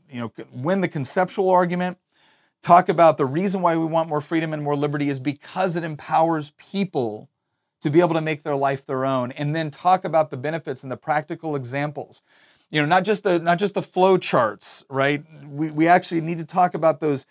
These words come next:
those specific advan-, uh, um, examples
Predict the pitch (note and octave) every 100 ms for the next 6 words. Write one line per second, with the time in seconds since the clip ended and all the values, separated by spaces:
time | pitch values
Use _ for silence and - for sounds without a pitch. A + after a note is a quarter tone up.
0 | _ _ _ - D3 C3 - - - D3
1 | - G#3 G#3 G3 D#3+ D#3+ F3+ F3 - -
2 | C#3+ C3+ D3+ C3 A#2+ A#2+ - C3+ A#2+ F3+
3 | G#3+ B2+ A2 A2+